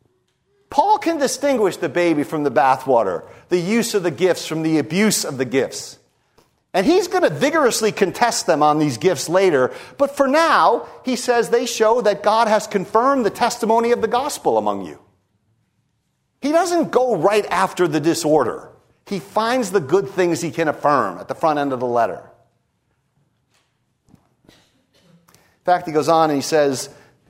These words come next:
"These gifts confirm the testimony of the gospel. Indeed, you don't lack anything," he says. "You don't lag behind in any spiritual gift." Imagine saying this to this church.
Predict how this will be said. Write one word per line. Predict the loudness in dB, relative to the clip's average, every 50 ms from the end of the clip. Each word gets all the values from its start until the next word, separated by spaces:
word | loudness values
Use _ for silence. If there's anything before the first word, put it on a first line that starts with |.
| _ _ _ _ _ _ _ _ _ _ _ _
"These | -6 -4 -2 -2 -2 -2
gifts | 0 0 0 0 -2
confirm | -6 -8 -8 -8 -4 -2 0 0 0 0
the | -2
testimony | -4 -2 -2 -2 -2 -4 -6 -4 -2 -2 0 0 -2
of | -2
the | -4 -2
gospel. | 0 0 2 0 -2 -4 -6 -4 -2 -2 -2 -2 -4
Indeed, | -6 -6 -6 -4 -4 -4 -2 -2 -2 -2
you | -2
don't | -2 -2 -2 -2
lack | -4 -4 -4 -4
anything," | -4 -2 -2 -2 -4 -6 -10 -12 -12
he | -12 -14
says. | -12 -10 -8 -8 -8 -8 -12 -14 -14 -20 -20 _ _ _ _ _ _ _ _ -20 -20 -20 -12 -6
"You | -2 0
don't | 0 0 0 0
lag | 0 2 2 0 0 -2
behind | -2 -2 -2 -2 -2 0 0 0 -2
in | -2 -4 -4
any | -4 -2 -2 -2 -2
spiritual | -4 -6 -12 -10 -4 0 2 2 2 0 -2 -8 -10
gift." | -8 -6 -4 -6 -6 -6 -10 -20 -20 _ _ _ _ _ _ _ _ _ _ _ _ _ _ _ _ _ _ _ _ _ _ _ -12
Imagine | -10 -8 -8 -8 -8 -8 -8 -10
saying | -10 -8 -6 -6 -4 -4 -4 -6
this | -6 -8 -10
to | -10 -12
this | -10 -10 -12 -14 -16
church. | -16 -14 -14 -14 -16 _ -20 -20 -20 -20 -20